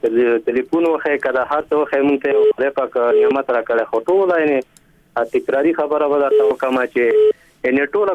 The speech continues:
ګناه په مونږ کې ده. مونږ اول، مونږ تاسو ته خدای پاک، یعنی، د بدن غړي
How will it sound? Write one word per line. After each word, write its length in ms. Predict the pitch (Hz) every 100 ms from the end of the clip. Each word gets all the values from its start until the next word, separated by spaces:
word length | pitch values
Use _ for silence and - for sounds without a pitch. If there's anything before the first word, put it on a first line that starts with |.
| 156
ګناه 240 | 165 175
په 40 | 170 160
مونږ 140 | 185 165
کې 100 | 135
ده. 60 | 113 104
مونږ 120 | 165 175
اول، 180 | 180 190 196
مونږ 120 | 196
تاسو 200 | 190 180 170
ته 80 | 175
خدای 180 | 165 202 214
پاک، 180 | 180 165 165 156 151
یعنی، 160 | 151 147 143
د 260 | 139 131 127
بدن 260 | 127 147 175 156
غړي 180 | 190